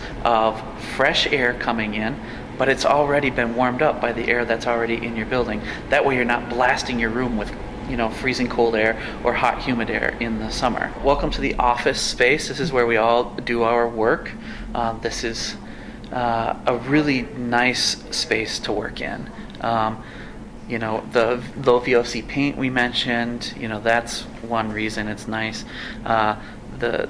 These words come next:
the carpeting is low V O C, uh, as well. All of the, uh, office furniture is recycled, low off gas stuff. Um, it's, it's a really nice, clean environment to work in.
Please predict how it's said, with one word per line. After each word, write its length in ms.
the 380
carpeting 680
is 220
low 160
V 180
O 140
C, 400
uh, 360
as 220
well. 440
All 240
of 200
the, 320
uh, 380
office 340
furniture 540
is 200
recycled, 840
low 140
off 260
gas 320
stuff. 440
Um, 440
it's, 380
it's 480
a 60
really 360
nice, 540
clean 460
environment 560
to 60
work 220
in. 120